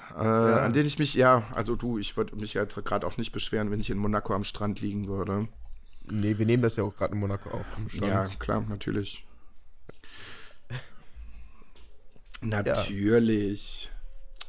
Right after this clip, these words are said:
Speaker 2: Ich glaub,
Speaker 1: Gar-,
Speaker 2: das
Speaker 1: Gar-,
Speaker 2: darf
Speaker 1: Garçon, ich hätte gerne noch einen Sex on the Beach.
Speaker 2: <laughs>
Speaker 1: Danke, danke. Schnell bitte.
Speaker 2: Ja.
Speaker 1: Meine
Speaker 2: Ich hätte
Speaker 1: Kehle ist,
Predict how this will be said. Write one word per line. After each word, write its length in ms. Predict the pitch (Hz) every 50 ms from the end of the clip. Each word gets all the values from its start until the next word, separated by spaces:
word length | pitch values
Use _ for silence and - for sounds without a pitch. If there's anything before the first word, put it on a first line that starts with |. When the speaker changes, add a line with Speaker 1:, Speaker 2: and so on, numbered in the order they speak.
| - - - - - -
Speaker 2:
Ich 100 | 147 -
glaub, 140 | 165 160 156
Speaker 1:
Gar-, 80 | 151 156
Speaker 2:
das 160 | 160 156 151
Speaker 1:
Gar-, 160 | - 185 180 180
Speaker 2:
darf 320 | - 175 175 131 143 -
Speaker 1:
Garçon, 420 | 196 208 208 190 185 196 220 311 - -
ich 160 | - 170 -
hätte 200 | 202 196 - 196
gerne 360 | 165 175 180 175 180 180 175
noch 260 | 175 170 160 156 - -
einen 260 | 98 156 156 156 151
Sex 340 | - - - 160 151 - -
on 100 | 120 120
the 100 | - -
Beach. 540 | - - 117 - - - - - - - - - - - - - - - -
Speaker 2:
<laughs> 440 | - - - - - - - - -
Speaker 1:
Danke, 640 | - 165 185 196 190 196 185 170 165 165 165 165 151 - - - - - 233
danke. 580 | 143 170 190 196 - 190 180 175 180 180 185 - - - - - - - - - - - - - - - - - - - - - - - - - -
Schnell 460 | - - - - 180 175 165 160 151
bitte. 280 | 123 143 131 - -
Speaker 2:
Ja. 220 | 120 120 123 113 107 - - - - - - - - - - - - -
Speaker 1:
Meine 180 | 143 156 165
Speaker 2:
Ich 60 | 175
hätte 200 | - 196 202 214
Speaker 1:
Kehle 80 | 214
ist, 40 | 214